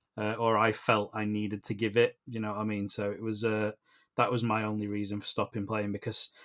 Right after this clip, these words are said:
there was still two or three areas I'd not even got to when I stopped playing, but I just couldn't, it was, it was sort of like, yeah, I couldn't balance it with my life. But talking to you today for the last half an hour is, is seriously making me want to get back <laughs> onto it.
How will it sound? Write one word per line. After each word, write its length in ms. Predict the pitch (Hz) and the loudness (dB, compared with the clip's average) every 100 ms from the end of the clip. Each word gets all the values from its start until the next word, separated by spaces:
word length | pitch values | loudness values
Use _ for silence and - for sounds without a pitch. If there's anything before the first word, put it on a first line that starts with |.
| _ - | _ -2
there 100 | 120 | 2
was 140 | 117 | 2
still 260 | - 123 123 | 2 2 2
two 240 | - 127 113 | 0 0 0
or 60 | |
three 240 | 110 120 113 | 0 0 2
areas 440 | 110 110 107 101 | 2 2 2 0
I'd 240 | 101 104 | -2 -2
not 220 | 110 104 110 | -2 -4 -4
even 320 | 107 107 101 | -4 -4 -4
got 340 | - 110 - | 0 -2 -2
to 240 | - 117 117 | -2 0 0
when 120 | 107 | 0
I 120 | 101 | -2
stopped 420 | 104 - 101 - - | -4 -2 -4 -6 -4
playing, 380 | 107 113 123 127 - | 2 4 2 0 -4
but 60 | 101 | -2
I 100 | 104 | 0
just 260 | 113 - | -2 -4
couldn't, 400 | - 117 110 110 - _ _ _ | 0 0 0 -2 -6 _ _ _
it 160 | 120 110 | -8 -4
was, 180 | 120 110 | -4 -4
it 160 | 113 | -4
was 160 | 113 107 | -2 0
sort 220 | 120 107 | 2 2
of 60 | 107 | 2
like, 200 | 104 98 | 0 -2
yeah, 180 | 107 92 | -4 -4
I 40 | |
couldn't 320 | - 110 110 | -6 -6 -4
balance 440 | 107 104 101 104 - | -2 -2 0 -4 -6
it 100 | 101 | -8
with 80 | 101 | -6
my 80 | 101 | -4
life. 260 | 98 98 - | -6 -6 -4
But 140 | 104 _ | -4 _
talking 320 | - 143 139 127 | 4 4 6 2
to 120 | 131 | 2
you 100 | 120 | 0
today 380 | - 110 107 104 | 2 4 4 4
for 160 | - 104 | 0 0
the 60 | |
last 220 | 101 107 117 | 0 2 2
half 240 | 107 - | 2 2
an 60 | 110 | 0
hour 280 | 104 101 | 0 2
is, 280 | 104 104 - - | 0 0 -4 -4
is 180 | 110 | -2
seriously 580 | - - 120 110 101 110 | 0 2 2 2 0 -2
making 320 | 104 101 - | -4 -4 -4
me 80 | 104 | -2
want 220 | 101 101 - | -2 -4 -8
to 120 | 98 _ _ _ - | -12 _ _ _ -2
get 160 | 110 120 | -2 0
back 280 | 120 - | -2 2
<laughs> 0 | |
onto 260 | 143 127 131 | 2 6 6
it. 200 | 147 - | 6 4